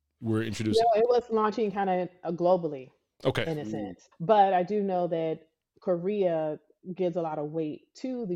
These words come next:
Speaker 2: U S market, um,
Speaker 1: Mm-hmm.
Speaker 2: because a lo-, a good portion of the sales come from this market.
Speaker 1: Yeah.
Speaker 2: Um,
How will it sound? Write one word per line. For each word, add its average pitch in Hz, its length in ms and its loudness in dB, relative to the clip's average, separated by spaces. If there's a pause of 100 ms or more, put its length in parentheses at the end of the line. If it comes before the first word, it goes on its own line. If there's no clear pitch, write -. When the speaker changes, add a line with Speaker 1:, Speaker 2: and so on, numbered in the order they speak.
(140)
Speaker 2:
U 156 80 -4
S 147 220 -8
market, - 480 -14 (120)
um, 156 200 -8
Speaker 1:
Mm-hmm. 165 100 -4
Speaker 2:
because 156 420 -6
a 156 140 -8
lo-, 151 140 -8 (160)
a 165 80 -4
good 170 280 -6
portion 151 320 -8
of 139 80 -10
the 143 60 -14
sales 139 480 -6
come 160 180 -8
from 139 280 -14
this 135 200 -12
market. 135 460 -8 (320)
Speaker 1:
Yeah. - 240 -8
Speaker 2:
Um, 135 480 -4